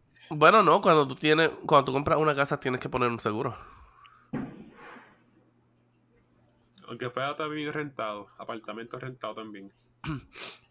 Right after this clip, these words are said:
Speaker 1: Eh, no.
Speaker 2: Bueno, yo en Texas
Speaker 1: Aunque,
Speaker 2: sí.
Speaker 1: aunque ahora hay un, bueno, ahora hay algo que se llama el Renter's Insurance.
Speaker 2: Yo tuve eso en Texas.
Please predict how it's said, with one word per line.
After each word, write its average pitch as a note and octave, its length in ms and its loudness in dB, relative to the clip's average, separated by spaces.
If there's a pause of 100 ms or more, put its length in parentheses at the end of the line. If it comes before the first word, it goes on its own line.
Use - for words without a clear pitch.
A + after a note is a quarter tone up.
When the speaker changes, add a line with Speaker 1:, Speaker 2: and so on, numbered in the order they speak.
(720)
Speaker 1:
Eh, D3 680 6
no. C#3+ 420 2 (400)
Speaker 2:
Bueno, C3+ 180 -14
yo C3 120 -10
en A#2+ 60 -10
Texas D3 140 8
Speaker 1:
Aunque, D3+ 280 4
Speaker 2:
sí. D#3 80 8
Speaker 1:
aunque D#3 420 8
ahora D3+ 640 12
hay D3+ 200 8
un, D#3 220 -4 (240)
bueno, D#3 240 6
ahora C#3+ 420 8
hay C#3 120 10
algo C#3+ 180 6
que D3+ 240 -2
se - 300 -8
llama D3+ 180 4
el B2+ 160 4
Renter's B2 380 -2
Insurance. - 680 -10
Speaker 2:
Yo B2 80 -12
tuve D3+ 160 -8
eso D3+ 140 -12
en A#2 100 -14
Texas. A2 340 -14